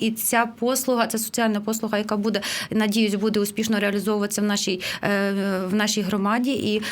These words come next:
м, я думаю, що це, е, д-, досить цікаво, досить корисно і досить, е, ну, і в цьому є необхідність.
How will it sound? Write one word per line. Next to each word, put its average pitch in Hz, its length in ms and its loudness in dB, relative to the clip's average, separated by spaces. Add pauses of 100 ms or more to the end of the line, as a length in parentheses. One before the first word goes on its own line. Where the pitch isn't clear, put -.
(180)
м, 214 280 2
я 226 100 2
думаю, 233 280 0
що 226 100 -2
це, - 120 0 (220)
е, 196 240 0 (160)
д-, 165 140 -2
досить 226 360 0
цікаво, 233 300 0
досить 214 300 0
корисно 220 540 0
і 214 40 2
досить, 226 400 0
е, 208 120 0
ну, 202 440 0
і 185 280 0
в 180 40 -4
цьому 226 220 0
є 220 80 2
необхідність. 208 600 -2